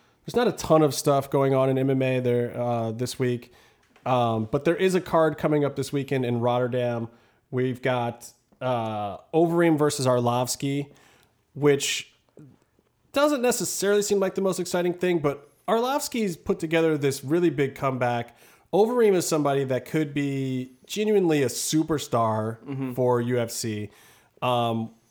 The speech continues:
Speaker 1: and both guys have been on these kind of impressive streaks, but both are susceptible to losses.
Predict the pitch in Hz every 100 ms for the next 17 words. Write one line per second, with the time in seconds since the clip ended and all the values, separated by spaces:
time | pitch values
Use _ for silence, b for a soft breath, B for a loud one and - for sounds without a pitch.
0 | _ _ _ - 156 151 143 139 190 220
1 | 226 - 147 147 147 156 147 143 - 156
2 | 151 151 147 - 180 196 170 147 143 139
3 | 139 123 - 170 101 - 156 120 131 127
4 | 156 156 - 170 113 - 131 156 160 220
5 | 277 330 104 82